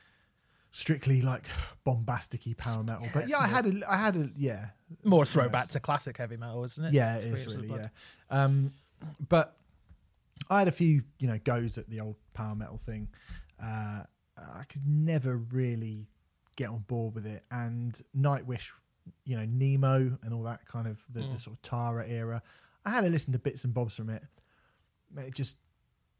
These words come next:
Speaker 1: never, ever, ever clicked with me. Never.
Speaker 2: No, there's a kind of, um, bombacity to it, which doesn't tend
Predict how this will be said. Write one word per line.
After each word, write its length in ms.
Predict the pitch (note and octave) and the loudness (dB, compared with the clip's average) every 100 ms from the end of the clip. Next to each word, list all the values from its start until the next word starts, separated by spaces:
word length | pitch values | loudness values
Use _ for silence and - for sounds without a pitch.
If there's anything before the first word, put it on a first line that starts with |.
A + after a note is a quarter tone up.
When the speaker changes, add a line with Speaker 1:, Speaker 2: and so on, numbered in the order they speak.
| - | 0
Speaker 1:
never, 600 | C#3+ D#3 D#3+ F3 C3+ C3+ - | 4 4 4 4 2 0 -2
ever, 320 | C3 A2 A2+ | -4 -4 -6
ever 220 | - G#2 A2+ | -6 -6 -6
clicked 300 | - A#2 - | -8 -10 -10
with 100 | G#2+ | -10
me. 220 | G#2 A2+ _ | -10 -14 _
Never. 400 | C3 B2+ G#2+ G#2 G#2 - | 0 0 0 -6 -14 -2
Speaker 2:
No, 420 | F#3 F#3+ F3+ F3 | 4 6 8 6
there's 240 | E3+ F#3 F#3+ | 6 2 2
a 60 | |
kind 440 | F3+ G#3 G3 G3 F#3 | -2 2 4 4 4
of, 280 | F#3 E3+ - | 2 0 4
um, 560 | E3 D#3 D3+ D3 D3 C#3+ _ - - _ _ _ _ _ _ _ - | 4 4 2 0 -2 -4 _ -14 -14 _ _ _ _ _ _ _ 2
bombacity 1200 | D3 C#3+ C#3+ D3 C#3+ - C3 - B2+ A#2 A#2+ A#2 _ | 4 4 4 4 4 2 -8 -6 -6 -6 -8 -12 _
to 260 | - C#3+ A#2+ | -6 -4 -2
it, 180 | A#2 - | -4 -8
which 300 | D3+ - - | -8 -8 -4
doesn't 440 | D3 C3+ C3 B2 - | -2 0 -4 -8 -12
tend 720 | - D3 B2+ A#2+ A2+ A2 | -6 -4 -4 -4 -8 -10